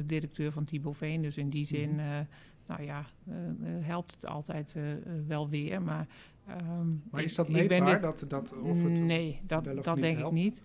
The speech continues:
Speaker 1: Maar, eh, je doet dit omdat je dat graag wil doen en omdat je
Speaker 2: Mhm.
Speaker 1: het belangrijk vindt.
Speaker 2: Ja.
Speaker 1: En dat is, eh, eh, met, eh, brancheveren-, met je inzetten voor de branchevereniging zo. Dat is zo met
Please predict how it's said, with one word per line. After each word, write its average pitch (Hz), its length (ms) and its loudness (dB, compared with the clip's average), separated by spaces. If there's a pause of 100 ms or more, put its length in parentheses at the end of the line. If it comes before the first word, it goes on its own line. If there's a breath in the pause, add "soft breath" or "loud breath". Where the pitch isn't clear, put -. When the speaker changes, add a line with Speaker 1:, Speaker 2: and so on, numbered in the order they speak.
(280 loud breath)
Speaker 1:
Maar, 170 440 4
eh, 156 580 -2
je 160 120 4
doet 180 200 0
dit 196 220 2
omdat 165 260 2
je 156 100 -2
dat 156 180 -2
graag 151 340 0
wil 147 120 -2
doen 170 180 0
en 156 180 2
omdat 151 220 0
je 117 40 0
Speaker 2:
Mhm. 120 100 -6
Speaker 1:
het 143 80 -4
belangrijk 147 500 -4
vindt. 147 320 -8 (220 loud breath)
Speaker 2:
Ja. 135 200 -4
Speaker 1:
En 156 120 -2
dat 151 200 0
is, 156 220 -2
eh, 143 280 -2
eh, 156 600 -4
met, 151 360 -2
eh, 160 80 -4 (200)
brancheveren-, 165 600 0
met 160 180 -2
je 156 120 -4
inzetten 160 480 -2
voor 151 160 -6
de 156 80 -4
branchevereniging 170 800 -2
zo. 151 340 -2 (260 loud breath)
Dat - 160 -8
is 160 200 -4
zo 156 200 -4
met 156 240 -4